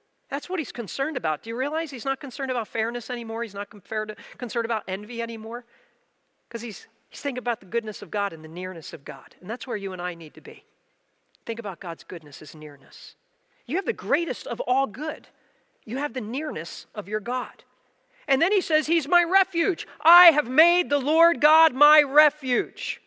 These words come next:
You know what he's decided to do? "God, I'm not gonna walk away from you. I'm gonna keep loving you and serving you.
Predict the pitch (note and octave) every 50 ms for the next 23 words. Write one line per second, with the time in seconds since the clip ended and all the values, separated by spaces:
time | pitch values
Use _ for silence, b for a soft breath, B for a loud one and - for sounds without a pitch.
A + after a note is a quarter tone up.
0 | _ _ _ _ _ _ _ _ _ _ _ _ _ _ _ _ _ - G3 G3
1 | A3+ A#3+ B3+ A#3 - - A#3 - - A#3 A#3+ B3 C4+ A#3 A#3 A3 A#3+ B3+ D4+ D#4
2 | - _ _ _ _ _ _ _ _ _ _ _ _ _ _ _ _ _ _ _
3 | _ _ _ _ _ _ _ _ _ _ b b b b b b b - G3+ G3
4 | G#3+ A3+ G#3 F3+ F#3 G3 G3+ - A#3 G#3+ G#3+ G3+ G#3 G#3 G3+ - G#3 G3+ F#3 E3
5 | - - C#3+ D3 C#3+ C3 - _ _ _ _ _ _ _ _ _ _ _ _ _
6 | _ _ _ _ - E3 F#3 F3+ E3+ - - G#3+ - - - F#3 G3+ G3+ G3+ G3
7 | F#3+ F#3+ F#3+ F#3 F3+ - - F3+ E3 D#3 D#3+ D3 D3 D#3 D#3+